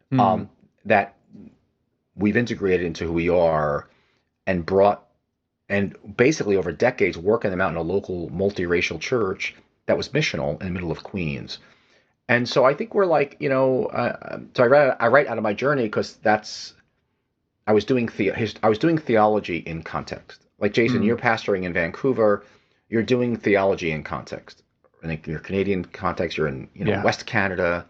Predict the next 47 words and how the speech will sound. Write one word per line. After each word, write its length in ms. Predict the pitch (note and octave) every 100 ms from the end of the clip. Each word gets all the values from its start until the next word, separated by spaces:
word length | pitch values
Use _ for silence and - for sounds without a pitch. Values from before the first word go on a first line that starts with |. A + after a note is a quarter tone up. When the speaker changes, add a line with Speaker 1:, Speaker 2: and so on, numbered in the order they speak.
| -
Speaker 2:
which 140 | D#2+
is 80 | D#2+
different 380 | E2+ D2+ D2 -
than, 240 | - - C#2+
you 100 | -
know, 180 | - - _ _ _ _ _ _ _ -
East 220 | D3+ -
Canada, 480 | B2 G#2+ F2 E2+ D#2+
Toronto. 560 | - G#2+ G2+ G2+ F#2+ F2+
It's 100 | -
just 120 | B2+
a 40 |
different 320 | A2 G#2+ C3+ G#2+
culture. 380 | D#3+ - D#2
And 100 | D#2
so 100 | D2
you're, 360 | F#2+ G2 A#2 A#2 - _ _ _ -
in 80 | A2
a 40 |
sense, 300 | G#2 C3 A#2 -
nuancing 600 | G#2+ D3+ C3+ F#2+ F#2 F2
and 120 | D#2+
pioneering, 800 | - G#2 F#2 G#2 G#2+ E2 D#2 D#2 _ _ _ _ _
how 140 | -
do 160 | C#3 C#3
I 160 | B2 G#2
do 300 | D#2 G#2 G2+
mission 760 | G2+ B2+ - C#2 F2 G#2+ - _
theologically? 560 | - G2 F#2 G#2+ F#2+ E2
So 100 | C3+
much 240 | C3+ D3+
like 200 | E3 D3
Paul, 640 | - - D#3 E3 G#2 D#2+ -
as 100 | G2
he 80 | A2
went 160 | A2 -
in 60 |
the 140 | G#2 G#2+
empire, 680 | C#3 - E2+ D2 D#2+ G#2 _ _
he 140 | - B2
was 140 | G#2+
doing 280 | - A2+ A#2
theology 680 | A2+ G2+ A#2 B2+ E2+ C#2+
in 140 | C#2+ G#2
Corinth 560 | - D#2+ D2 C#2+ G#1+ -
and 160 | B1+
Galatia, 680 | B1+ C2+ D#2 - D#2 B1+